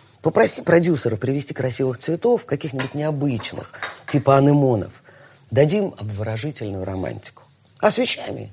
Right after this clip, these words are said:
Да бог с ними, с вещами». В конце апреля две тысячи восьмого года выйдет мартовский номер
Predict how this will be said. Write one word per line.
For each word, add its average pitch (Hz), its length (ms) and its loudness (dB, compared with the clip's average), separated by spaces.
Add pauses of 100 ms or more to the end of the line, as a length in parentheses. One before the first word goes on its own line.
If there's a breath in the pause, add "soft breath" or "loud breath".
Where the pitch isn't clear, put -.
(140)
Да - 100 -10
бог - 180 -6
с - 60 -16
ними, - 140 -16
с - 120 -16
вещами». - 340 -16 (200)
В - 80 -20
конце 123 300 4
апреля 135 560 4 (340)
две 110 240 0
тысячи - 320 -2
восьмого 98 480 -4
года 113 400 0 (600 soft breath)
выйдет 113 280 0
мартовский 151 540 0
номер 95 320 -4